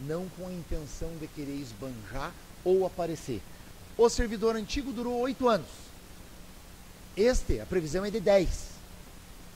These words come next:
E a economia dele, eu já relatei aos senhores, de trezentos e sessenta mil, que seria o custo na nuvem, pra trinta e seis mil reais. Aqui tem várias outras situações que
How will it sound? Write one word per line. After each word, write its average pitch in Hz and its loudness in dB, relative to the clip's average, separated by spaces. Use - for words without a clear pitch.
E 175 6
a 165 2
economia 175 -2
dele, 151 -2
eu 175 0
já 147 -2
relatei 147 -2
aos 139 -2
senhores, 139 -4
de 127 -2
trezentos 127 2
e 131 0
sessenta 139 -2
mil, 139 -2
que - -10
seria 127 2
o 123 -2
custo 127 -4
na 135 -4
nuvem, 151 -2
pra 139 0
trinta 131 4
e 117 -2
seis 120 -2
mil 117 -4
reais. 98 -2
Aqui 226 4
tem 240 2
várias 208 8
outras 190 2
situações 180 -4
que 143 -2